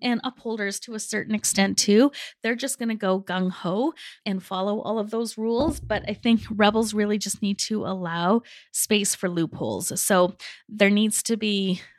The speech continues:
space for exceptions to be made and for what ifs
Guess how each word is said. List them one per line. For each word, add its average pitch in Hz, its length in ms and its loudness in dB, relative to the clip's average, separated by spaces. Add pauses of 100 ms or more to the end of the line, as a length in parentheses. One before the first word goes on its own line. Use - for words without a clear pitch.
(160)
space - 500 0
for 214 140 0
exceptions 208 600 0
to - 120 -8
be 220 160 0
made 196 400 2 (400)
and 190 260 2
for 214 140 -2
what 196 360 0
ifs - 540 2